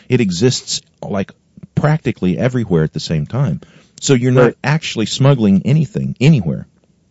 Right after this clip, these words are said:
Speaker 2: Well, I've said this from the beginning, and I hope when the state attacks Bitcoiners that this defense comes up, that fundamentally Bitcoin is just information. And so this is not really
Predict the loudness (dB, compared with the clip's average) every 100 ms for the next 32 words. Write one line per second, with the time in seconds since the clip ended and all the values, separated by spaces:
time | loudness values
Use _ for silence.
0 | _ -2 0 2 0 -2 -2 -2 0 2
1 | 2 2 2 2 2 0 0 4 4 4
2 | 2 0 0 2 2 0 -4 -4 -4 -2
3 | 0 0 0 -2 -2 -2 -4 0 -2 -2
4 | -6 -4 -6 -6 -2 -2 0 0 -2 -2
5 | -2 -2 -4 2 4 4 4 2 0 2
6 | 2 2 0 0 0 -4 -2 -2 -2 -6
7 | -6 -4 0 2 0 0 0 0 -2 -10
8 | _ _ _ _ 2 4 6 4 4 4
9 | 4 4 2 0 -2 2 6 8 8 6
10 | 2 -2